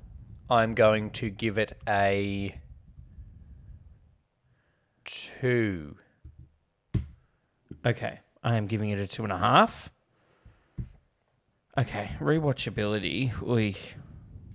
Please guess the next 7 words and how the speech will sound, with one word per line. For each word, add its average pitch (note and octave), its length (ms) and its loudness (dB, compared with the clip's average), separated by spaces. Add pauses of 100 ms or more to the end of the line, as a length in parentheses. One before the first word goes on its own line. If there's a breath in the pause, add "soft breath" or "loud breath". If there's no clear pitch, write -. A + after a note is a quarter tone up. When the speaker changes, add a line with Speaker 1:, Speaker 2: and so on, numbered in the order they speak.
(3000 loud breath)
Speaker 2:
No, D3 220 8
uh, A#2+ 720 8 (120)
um, A#2 540 8
Speaker 1:
It's - 140 -2
still A#3 260 6
watchable A#2 640 4
today. G2+ 540 -4